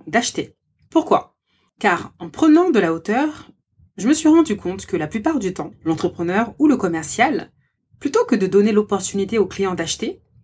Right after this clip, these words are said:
fait plutôt l'inverse, en repoussant son client, en le faisant fuir. Et ce, même sans s'en rendre compte. Ne serait-ce pas plus judicieux de favoriser un terrain propice pour aider ton client potentiel à passer à l'action ? Je pense que la réponse,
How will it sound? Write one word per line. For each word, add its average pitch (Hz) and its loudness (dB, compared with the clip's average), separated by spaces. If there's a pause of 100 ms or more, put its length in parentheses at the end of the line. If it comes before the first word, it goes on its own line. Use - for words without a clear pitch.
(440)
fait 403 0
plutôt 339 2
l'inverse, 180 -2
en 185 -4
repoussant 226 0
son 185 -6
client, - -16 (180)
en 170 -8
le 165 -6
faisant 196 0
fuir. - -14 (420)
Et 208 2
ce, - 2
même 294 2
sans 226 -6
s'en 208 -6
rendre 165 -10
compte. - -20 (1040)
Ne 202 -4
serait-ce 311 2
pas 403 2 (220)
plus 220 -2
judicieux 185 -2
de 170 2
favoriser 175 2
un 190 2
terrain 170 0
propice - -2
pour - -10
aider 180 4
ton 170 -2
client 175 -2
potentiel 175 0
à 156 2
passer 160 -2
à 147 2
l'action ? 269 -2 (540)
Je - -20
pense 160 -4
que 170 -4
la 151 0
réponse, 151 -2